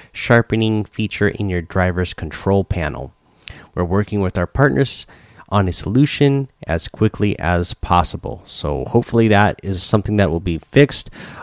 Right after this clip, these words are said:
Otherwise, uh, yeah, like they said there, you'll have to go into your sharpening feature, uh, in the, in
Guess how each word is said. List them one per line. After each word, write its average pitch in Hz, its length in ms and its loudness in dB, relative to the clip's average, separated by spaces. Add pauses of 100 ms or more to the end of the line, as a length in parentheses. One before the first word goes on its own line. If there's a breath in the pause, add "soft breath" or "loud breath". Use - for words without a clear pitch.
Otherwise, 92 720 2
uh, 85 280 0
yeah, 85 260 0
like 85 200 -2
they 95 80 -6
said 87 240 -4
there, 92 180 2
you'll 90 240 0
have 87 180 -4
to 92 100 -4
go 90 200 2
into 85 400 -4
your 87 200 -2
sharpening 90 480 -2
feature, 92 640 0 (600 loud breath)
uh, 76 340 -6 (120)
in 92 440 -2
the, 82 500 -2 (120)
in 85 460 -4